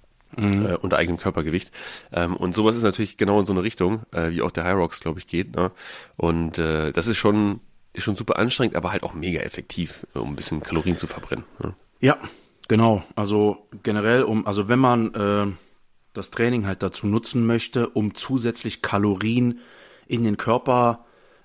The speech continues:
Speaker 1: also so einen Kalorien, äh, Puffer einzubauen. Ich mein, nichts anderes ist das, ja. Man sagt ja, äh, "Gains are made in the kitchen", genauso wie die Abs.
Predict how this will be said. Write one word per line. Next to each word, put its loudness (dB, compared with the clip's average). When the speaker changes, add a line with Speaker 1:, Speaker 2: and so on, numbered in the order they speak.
Speaker 1:
also 0
so 0
einen 0
Kalorien, 2
äh, 0
Puffer 0
einzubauen. 0
Ich -6
mein, 2
nichts 2
anderes 0
ist -4
das, 0
ja. 4
Man 2
sagt 2
ja, 4
äh, 2
"Gains 4
are 4
made 6
in 2
the 0
kitchen", 2
genauso 2
wie 2
die 0
Abs. 0